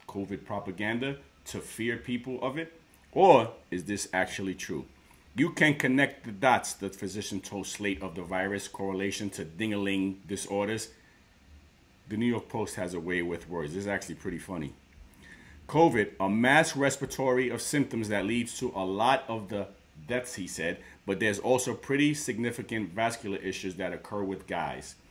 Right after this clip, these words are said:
The doctor went on to cite studies that have shown causes of men who've suffered from preapsum,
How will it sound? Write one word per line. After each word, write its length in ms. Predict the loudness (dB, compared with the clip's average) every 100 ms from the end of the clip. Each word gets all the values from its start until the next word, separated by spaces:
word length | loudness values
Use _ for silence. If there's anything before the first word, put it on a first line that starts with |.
| -20 -20 -8
The 100 | -4
doctor 420 | 0 4 4 4 0
went 240 | 0 0
on 140 | 0 -2
to 120 | -6
cite 300 | 0 0 0
studies 380 | -2 -2 -2 -2
that 120 | -2
have 180 | -2 -2
shown 420 | -4 -2 -2 -2
causes 540 | -4 -2 -2 -4 -6
of 220 | -6 -2
men 320 | 2 4 4 0
who've 180 | -6
suffered 420 | -6 -4 -4 -4 -8
from 320 | -6 -4 -4 -10 -20 -20 -20 -20 -20 -2
preapsum, 800 | 4 8 8 6 2 2 0